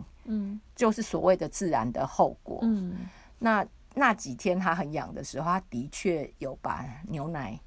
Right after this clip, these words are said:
Speaker 2: 加热啦，豆浆加热啊。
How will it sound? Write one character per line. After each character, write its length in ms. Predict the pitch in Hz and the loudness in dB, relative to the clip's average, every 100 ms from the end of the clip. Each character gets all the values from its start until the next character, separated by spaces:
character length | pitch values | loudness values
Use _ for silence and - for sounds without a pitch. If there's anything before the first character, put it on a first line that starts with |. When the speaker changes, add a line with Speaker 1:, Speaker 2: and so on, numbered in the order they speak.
| - | -12
Speaker 2:
加 340 | - 165 135 147 | -6 -2 -2 -4
热 340 | 151 143 127 | -2 -2 -2
啦， 440 | - - 127 170 - - - | -6 -6 -8 -12 -16 -20 -6
豆 220 | - 170 135 | 2 2 2
浆 340 | - 143 143 | -4 -4 -4
加 340 | 151 143 113 123 | -6 0 2 0
热 280 | 143 131 - | -4 -8 -8
啊。 280 | - - | -8 -8